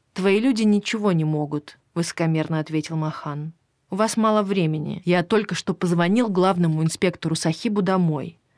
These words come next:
Он друг моего отца, но всё равно не рад, что его потревожили дома в такой поздний час. И знаешь, что он сказал, ублюдок? Сказал, что сам лично хочет приехать и посмотреть на выродка, убившего собственную сестру.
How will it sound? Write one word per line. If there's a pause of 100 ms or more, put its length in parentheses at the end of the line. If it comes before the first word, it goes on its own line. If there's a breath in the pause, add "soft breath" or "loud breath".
(100)
Он
друг
моего
отца, (260)
но
всё
равно
не
рад,
что
его
потревожили
дома
в
такой
поздний
час. (420 soft breath)
И
знаешь,
что
он
сказал,
ублюдок?
Сказал,
что
сам
лично
хочет
приехать
и
посмотреть
на
выродка, (240 loud breath)
убившего
собственную
сестру.